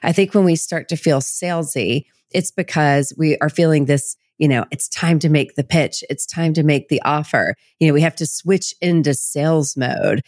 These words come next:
And then all of a sudden we have to push a little bit harder because the sales almost coming out of nowhere. How many of you have been to events or even to a webinar where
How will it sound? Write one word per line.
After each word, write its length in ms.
And 120
then 140
all 220
of 60
a 40
sudden 400
we 80
have 160
to 100
push 380
a 60
little 180
bit 160
harder 360
because 260
the 80
sales 340
almost 380
coming 240
out 100
of 80
nowhere. 400
How 120
many 180
of 80
you 120
have 120
been 280
to 160
events 460
or 120
even 240
to 120
a 40
webinar 500
where 240